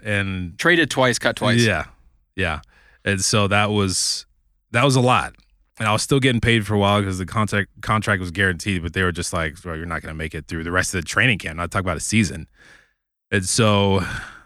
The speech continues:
Speaker 1: so they let me go. So yeah, that was, that was the end, two thousand thirteen. And, oh yeah, I forgot to, uh, talk about the off the court stuff. In two thousand ten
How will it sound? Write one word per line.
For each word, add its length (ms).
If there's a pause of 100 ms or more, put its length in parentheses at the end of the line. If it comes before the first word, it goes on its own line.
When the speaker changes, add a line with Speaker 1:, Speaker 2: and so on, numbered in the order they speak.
Speaker 1:
so 300
they 120
let 140
me 100
go. 200
So 140
yeah, 200
that 200
was, 240
that 140
was 180
the 160
end, 180
two 120
thousand 360
thirteen. 600 (640)
And, 720 (600)
oh 80
yeah, 120
I 20
forgot 260
to, 120 (200)
uh, 140 (200)
talk 200
about 240
the 60
off 200
the 100
court 220
stuff. 420
In 60
two 140
thousand 340
ten 500